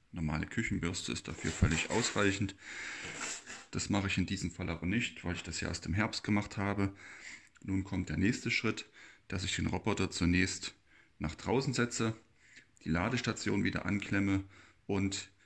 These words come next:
diesen dann in die Ladestation fahren lasse, um ihn zunächst voll zu laden. Bevor ich den Roboter laden kann, muss ich natürlich die Ladestation erst einmal wieder anklemmen. Hierfür nutze ich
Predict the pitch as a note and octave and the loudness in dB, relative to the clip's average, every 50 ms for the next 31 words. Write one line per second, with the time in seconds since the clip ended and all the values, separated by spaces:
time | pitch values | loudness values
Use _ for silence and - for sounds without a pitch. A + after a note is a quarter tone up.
0 | _ _ _ _ _ - G#2 G#2 G#2 - F#2+ - D#2+ E2+ - F#2 F2 E2 - E2+ | _ _ _ _ _ 0 0 0 2 2 2 2 2 2 2 2 2 0 0 0
1 | F2 F2 - - - - - - - D#2 D2+ - - - F#2 G2+ A2+ A2 G#2 G2+ | 0 0 0 0 0 -2 -2 -2 0 0 0 0 0 0 0 2 2 2 2 2
2 | G2+ - - F#2+ F#2 E2 F2 F#2 F2+ - - F2+ F2 F2+ F#2 F2+ - - - - | 0 0 0 0 2 2 2 2 2 0 -2 0 2 2 0 0 -2 -4 0 0
3 | F2 F2+ F2 - F#2 E2 D2+ D2 - - - - - _ _ - - - - - | 0 2 2 0 0 0 0 0 -2 -4 -8 -14 -18 _ _ -20 -20 -18 -18 -16
4 | - - - - - - - - - G#2+ G#2 - G2+ G#2 G#2 G2 - G2 G2 F#2 | -14 -14 -14 -14 -14 -16 -18 -8 -6 -6 -2 2 4 4 4 4 4 4 4 4
5 | G2 G2 - G#2 F#2 F2+ E2 F2 F#2+ A#2+ C#3+ F3 D#3 - D#3 D3+ D#3 E3 E3 D#3 | 4 4 4 4 4 4 6 6 6 6 6 4 2 4 4 4 6 6 6 6
6 | C#3+ B2+ A#2 A#2 A#2+ G#2+ - A2 G2+ - - A2+ G#2+ G2+ - - - G2 G2 G2+ | 6 6 4 4 2 0 0 0 0 2 2 4 4 4 2 2 2 4 4 4
7 | G2 F#2+ - - F#2 - - - G2+ G2 D2 F#2+ - - - G#2 G#2 G2 F#2+ F#2 | 2 2 0 0 -2 -2 -2 0 0 0 0 0 -2 -2 2 2 4 4 2 2
8 | G2 - - - - F2+ C#3+ E3 - - E3+ E3 E3+ E3+ - - - - - - | 0 0 0 2 2 2 2 2 2 2 4 4 4 4 2 -2 -6 -10 -10 -10
9 | - - - - - - - - - - - - A#2+ A#2+ - - A#2 G#2+ G#2 G2+ | -10 -8 -6 -6 -4 -6 -6 -8 -10 -10 -4 0 0 0 2 4 6 6 6 6
10 | G2 - - - - - - - - - G#2 - - - - D2+ F#2 - - - | 4 0 -8 -16 -18 -20 -20 -12 -6 -4 -4 -4 -2 0 2 2 4 4 2 0